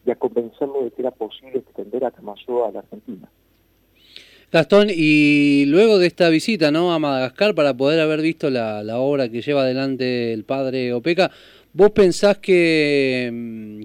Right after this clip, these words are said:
Speaker 2: que esta obra puede ser replicada de, de igual manera o de manera similar a lo, lo que acontece aquí en Argentina, eh, lo que ha hecho el padre allá en Madagascar?
Speaker 1: Siempre va a haber diferencias, pero el dolor que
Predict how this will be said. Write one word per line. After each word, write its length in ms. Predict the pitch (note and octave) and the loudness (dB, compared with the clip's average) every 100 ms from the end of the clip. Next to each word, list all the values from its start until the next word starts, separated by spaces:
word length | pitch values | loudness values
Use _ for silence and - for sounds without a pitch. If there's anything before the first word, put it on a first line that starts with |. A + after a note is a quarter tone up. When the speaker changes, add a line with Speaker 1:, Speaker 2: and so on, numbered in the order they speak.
| _ | _
Speaker 2:
que 140 | D#3+ G#3 | 0 0
esta 280 | - G3+ | 2 2
obra 280 | F3+ A3 A3 | 2 2 0
puede 280 | - A#3+ B3+ | -2 -2 -2
ser 220 | - G#3+ | 0 -2
replicada 840 | G3 E3 D3 C3+ F#3 B3+ B3+ G#3+ | 0 -2 -2 -4 -2 0 0 0
de, 180 | D#3+ D3 | 0 -2
de 140 | C3 C3 | -4 -4
igual 300 | C#3 G3 F#3 | 0 2 2
manera 340 | D#3+ C4 B3+ | 0 2 2
o 20 | |
de 80 | F3+ | 2
manera 280 | D3+ E3 F3 | 0 0 -2
similar 480 | - C#3+ D3 G3+ G#3+ | -2 -2 0 0 0
a 80 | |
lo, 200 | C#3+ B2+ | 0 -2
lo 360 | A#2 A#2 A2+ G#2 | -4 -6 -8 -12
que 80 | - | -14
acontece 400 | A2+ B2 D3+ D3 | -10 -8 -6 -6
aquí 140 | B2 | -2
en 80 | E3 | -2
Argentina, 560 | D#3+ C#3+ C3 F3 G3 D#3+ - - - | -2 -4 -6 -4 -4 -6 -10 -20 -8
eh, 240 | C#3 C#3 C3 | 2 2 2
lo 140 | C3 | 0
que 140 | B2+ D#3 | 0 -2
ha 40 | |
hecho 180 | E3+ D#3+ | 0 0
el 80 | C3 | 2
padre 260 | D#3+ E3+ | 2 2
allá 180 | C3+ C#3 | 0 0
en 120 | C#3 | 0
Madagascar? 560 | B2 A#2 A2 - D#3+ C4 - _ _ _ _ _ _ _ _ _ _ | 0 -2 -4 -2 -4 -4 -10 _ _ _ _ _ _ _ _ _ _
Speaker 1:
Siempre 320 | A#3+ B3 F3 | -8 0 2
va 140 | C3+ | 4
a 100 | C3+ | 4
haber 120 | C#3 B2 | 2 -2
diferencias, 800 | A2+ G2+ A2 C3+ A2+ - G2 F#2+ _ | -10 -10 -8 -8 -8 -14 -16 -18 _
pero 180 | A2+ A2+ | -8 -8
el 100 | A#2+ | -8
dolor 480 | C#3 D3 F#3 F#3 D3+ | -10 -10 -10 -10 -14
que 100 | _ | _